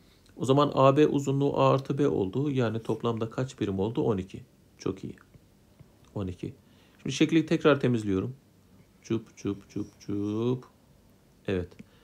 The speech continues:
Elimdeki veri şurasının on iki olduğuna dairdi. Soru da bana şu açının on beş derece olduğunu veriyor. On beş, yetmiş beş, doksana ait en tatlı özelliğim neydi? Hipotenüsü indirdiğim yükseklik hipotenüsün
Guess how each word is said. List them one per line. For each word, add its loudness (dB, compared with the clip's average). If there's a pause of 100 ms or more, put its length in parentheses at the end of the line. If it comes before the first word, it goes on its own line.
(220)
Elimdeki 2
veri 4 (320)
şurasının 0
on 0
iki -4
olduğuna -4
dairdi. -6 (280)
Soru 0
da 0
bana -2
şu -2
açının -2
on -4
beş -4
derece -4
olduğunu -2
veriyor. -6 (500)
On 2
beş, 2
yetmiş -4
beş, -2
doksana -4
ait -2 (300)
en -4
tatlı -2
özelliğim -2
neydi? -2
Hipotenüsü -4
indirdiğim -4
yükseklik -4 (1040)
hipotenüsün -2